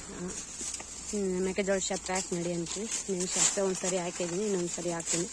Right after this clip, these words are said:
ಆಮೇಲೆ ರಾಗಿ ಕಡ್ಡಿ ಹಾಕಿ ನೀರಿಕ್ತೀನಿ ನಾನು. ಮಾಮೂಲಿ ನಮ್ಮ ಕುರಿ ಹಬ್ಬಿಸಿ ನಾನೇ ಕೊಟ್ಟು ಬಂದೆ, ಕೊಟ್ಟು ಬಂದಾಳೆ ಕೆಳಕ್ ಹೋಗಿದ್ದು. ಅಣ್ಣ ಇನ್ನೇನ್ ಮೆಕ್ಕೆಜೋಳ ಹಾಕೊಂಡು ಹೋಯ್ತು,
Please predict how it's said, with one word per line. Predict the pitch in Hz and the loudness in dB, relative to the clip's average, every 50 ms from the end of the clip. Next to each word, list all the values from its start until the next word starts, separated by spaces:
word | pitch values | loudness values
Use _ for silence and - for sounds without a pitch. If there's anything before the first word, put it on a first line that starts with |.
| - - - - - - - - - - | -6 -6 -4 -4 -2 -2 -2 2 4 8
ಆಮೇಲೆ | 226 220 220 214 214 233 220 | 8 8 8 8 8 6 8
ರಾಗಿ | 208 208 196 190 | 6 6 6 4
ಕಡ್ಡಿ | 185 - 208 202 180 220 | 2 0 2 4 6 6
ಹಾಕಿ | 233 233 - - 226 | 6 4 2 2 4
ನೀರಿಕ್ತೀನಿ | 202 202 185 196 190 190 - - - 190 170 175 170 175 | 6 6 6 6 4 4 2 0 -2 0 0 2 2 2
ನಾನು. | 165 170 208 269 - - - - - - - - - - - - - - 190 | 2 2 2 2 0 -2 -6 -6 -6 -6 -6 -8 -8 -10 -12 -10 -6 -2 0
ಮಾಮೂಲಿ | 185 185 190 196 196 190 202 185 | 2 4 4 6 6 6 4 4
ನಮ್ಮ | 196 185 185 180 180 175 180 180 - - - - | 4 2 2 0 0 0 -2 -2 -4 -4 -4 -2
ಕುರಿ | - 214 196 214 | 2 4 6 6
ಹಬ್ಬಿಸಿ | 196 180 180 180 180 - - - - 202 214 214 208 175 - - - - | 6 6 4 2 0 0 -2 0 4 6 6 6 6 4 0 -6 -4 0
ನಾನೇ | 185 170 180 196 | 2 6 6 6
ಕೊಟ್ಟು | 196 - 185 165 - - | 6 4 2 2 2 4
ಬಂದೆ, | 185 185 185 180 214 247 - - - - - - | 4 6 6 6 4 2 0 -4 -12 -12 -12 -4
ಕೊಟ್ಟು | - - 190 - 190 | 0 2 2 4 6
ಬಂದಾಳೆ | 185 202 190 190 220 240 | 6 6 6 4 4 2
ಕೆಳಕ್ | - 180 170 175 - | 2 0 0 0 -2
ಹೋಗಿದ್ದು. | - - 170 165 165 170 208 277 311 - - - - - - - - - - - | -4 -4 -4 -4 -2 0 0 0 0 0 -6 -16 -16 -14 -14 -16 -18 -10 -2 2
ಅಣ್ಣ | 180 196 202 | 4 6 6
ಇನ್ನೇನ್ | 196 202 202 202 202 196 208 | 8 8 8 8 8 6 6
ಮೆಕ್ಕೆಜೋಳ | 190 170 165 - 185 170 190 185 175 180 180 156 - - - - - | 4 2 0 -2 -2 0 0 0 0 0 -2 -4 -6 -10 -8 -6 -4
ಹಾಕೊಂಡು | 175 165 - 196 196 196 170 | -2 0 4 6 6 8 8
ಹೋಯ್ತು, | 175 196 180 - - 202 247 | 8 6 6 4 4 2 2